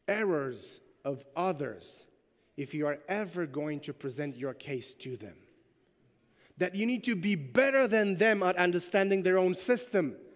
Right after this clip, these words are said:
if you are ever going to have a chance of presenting your case to them. That you need to understand how they think and what they know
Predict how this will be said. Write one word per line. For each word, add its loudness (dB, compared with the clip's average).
if -2
you 2
are 0
ever 2
going 0
to 0
have 4
a -2
chance 0
of -4
presenting -2
your -2
case -6
to -6
them. -6
That 0
you 2
need 0
to -2
understand 0
how 2
they 2
think -2
and 0
what 0
they 4
know 2